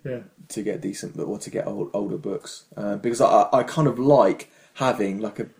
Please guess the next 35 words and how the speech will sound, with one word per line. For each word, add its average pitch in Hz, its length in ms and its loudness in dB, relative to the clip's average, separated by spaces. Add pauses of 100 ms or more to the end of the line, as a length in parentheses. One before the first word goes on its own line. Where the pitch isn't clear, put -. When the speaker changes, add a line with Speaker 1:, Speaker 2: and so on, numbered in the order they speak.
(160)
Speaker 2:
a 120 60 -4
book 113 160 2
that's 135 120 2
a 139 100 4
Speaker 1:
Worn 127 100 -4
Speaker 2:
bit 143 200 8
Speaker 1:
ones. 135 100 -6
Speaker 2:
more 123 360 0
tatty 113 440 -6
and 90 80 -4
a 98 40 -8
bit 107 200 -6
more, 101 160 -2
Speaker 1:
A 147 40 4
bit 120 60 2
more 123 100 -4
tactile. 117 520 -8 (240)
Speaker 2:
yeah. 104 280 2 (240)
Um, 101 420 -8 (140)
Speaker 1:
I 143 40 -6
love 143 140 -4
that 117 160 -6
word. 120 260 -4 (580)
Speaker 2:
Tactile, 98 420 -14
yeah. 101 220 -12 (560)
So - 140 2
yeah, 170 180 12
so, 151 280 8
so 160 240 4 (120)
Sol 190 360 8
is 139 100 4
kind 151 180 2
of 135 100 2
like 135 240 2
my, 123 380 0